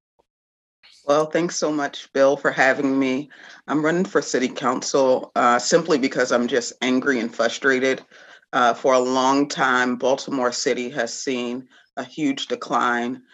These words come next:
in leadership that is representing all constituents. And more recently, you know, after doing this campaign cycle and really talking to voters,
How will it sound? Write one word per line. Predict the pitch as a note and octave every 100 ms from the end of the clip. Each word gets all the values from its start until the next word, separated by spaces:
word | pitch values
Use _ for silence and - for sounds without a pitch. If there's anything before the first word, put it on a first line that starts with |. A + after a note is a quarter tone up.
| _ _ -
in | C3 A#2 B2 A#2 - _
leadership | E3 F#3+ D3 - B2+ A#2 -
that | A#2+ A#2 -
is | B2+ B2 A#2+ A#2+ A#2+ - _ _
representing | C3+ B2+ B2+ B2 C3 B2 A#2+ -
all | C3 B2
constituents. | - A#2+ - - C3 - A2 E2+ - - - _ _ _ -
And | D3 C#3 C3 B2+ B2+ B2 B2+ - - _ _ _
more | C#3+ C3+
recently, | C3+ D3 D3+ - C3+ A2 C3 B2 B2 B2
you | C3+
know, | B2+ A#2+ A#2+
after | B2 - - C3 B2+
doing | C3+ C3+ C3
this | B2+
campaign | - B2+ A#2+ F3 C3+
cycle | C3 C3+ B2 A#2+
and | A#2+ A#2+
really | C3 B2
talking | - B2+ C#3+ B2+
to | B2+
voters, | A#2+ B2+ B2+ A#2+ A#2+ A#2+ -